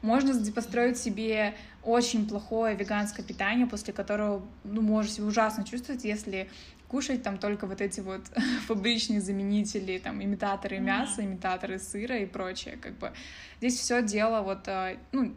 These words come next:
Speaker 1: наверное, в самом человеке, насколько много он внимания уделяет своему здоровью и таким вот моментам. Но то, что вот, посмотрев на все наши исследования, мы как бы, м, поняли,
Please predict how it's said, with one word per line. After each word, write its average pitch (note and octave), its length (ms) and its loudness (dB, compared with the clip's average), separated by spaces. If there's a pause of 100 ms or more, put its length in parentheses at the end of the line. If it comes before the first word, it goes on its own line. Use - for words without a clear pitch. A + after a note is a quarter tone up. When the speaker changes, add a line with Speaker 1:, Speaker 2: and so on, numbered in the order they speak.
(180)
Speaker 1:
наверное, G3+ 340 -2
в - 20 -6
самом G#3+ 340 2
человеке, A3 600 -2
насколько G#3+ 720 -2 (120)
много G#3 360 0
он G3+ 140 -4
внимания G3 520 -2
уделяет F#3+ 480 -2
своему F#3+ 360 -8
здоровью C#4 560 -4 (500)
и - 60 -6
таким G#3 260 -2
вот G3 120 0
моментам. G3+ 520 -2
Но G#3+ 460 2 (260)
то, A#3 80 -2
что A3+ 240 -4
вот, G3+ 240 -2 (100)
посмотрев A3 420 0
на G#3+ 80 0
все G#3+ 180 -2
наши G#3 300 0
исследования, A#3+ 580 -2
мы G#3 240 -4
как G#3 220 -4
бы, G3+ 160 -4 (340)
м, G#3 360 -8
поняли, G#3 600 0